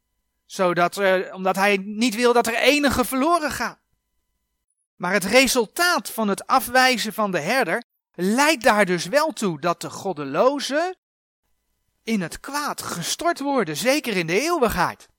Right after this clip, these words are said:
Dat is wat Gods woord laat zien. Kom ik zo op terug. Het kwade houdt niet in de zonde. Hè, schiep God het kwaad? Nee, God schiep niet de zonde.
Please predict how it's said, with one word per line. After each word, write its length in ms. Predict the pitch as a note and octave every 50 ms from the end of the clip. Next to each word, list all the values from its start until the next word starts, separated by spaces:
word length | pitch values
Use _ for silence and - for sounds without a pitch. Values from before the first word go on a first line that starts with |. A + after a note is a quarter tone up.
| _ _ _ _ _ _ _ _ _ _ _ _ _ _
Dat 120 | - F#3 -
is 120 | - -
wat 180 | A#3+ B3+ A3 -
Gods 260 | - - F3+ - -
woord 240 | G#3 C#4+ D4+ A#3+ -
laat 260 | - D3+ C3+ - -
zien. 320 | - - C4+ A3+ B2 - _ _ _ _ _ _ _ _ _ _ _ _ _ _ _ _ _ _ _ _
Kom 180 | - E3+ E3
ik 80 | D#3 -
zo 180 | - - E3 D3
op 120 | B2+ -
terug. 460 | - F3+ F#3+ E3+ A#2 - - - _ _ _ _ _ _ _ _ _ _ _ _ _ _ _ _ _ _ _ _ _ _ _ _ _ _ _ _ _ _ _ _ _
Het 220 | _ E3 - - -
kwade 460 | - B3 C#4+ D4 D4 C4+ A#3+ A#3+ C4+
houdt 360 | C4+ A#3+ A3 B3 B3 B3 -
niet 240 | B3+ C4+ C#4 C#4 -
in 460 | A3+ - B3 C#4 B3+ A#3 D4 D#4+ - _ _ _ _ _ _ _ _ _ _ _ _ _ _ _ _
de 220 | _ D3+ C3+ E3 E3
zonde. 440 | C3+ D3 A3 D4 D#4 A#3+ C#3 A2 - _ _ _ _ _ _ _ _ _ _ _ _ _ _ _ _ _ _ _ _
Hè, 120 | - G3
schiep 320 | G#3+ - - - A#3+ - -
God 200 | - A3 G#3+ -
het 140 | F#3 - -
kwaad? 480 | - B3+ C4+ F#3+ B2 A2 - - - _ _ _ _
Nee, 220 | _ - D3+ A2 A2
God 260 | - - A3 - -
schiep 300 | - - A#3 A3+ - -
niet 180 | G#3+ A3+ G#3+
de 80 | - D3
zonde. 420 | - F3+ A#3+ C4+ B3 D#3+ A#2 -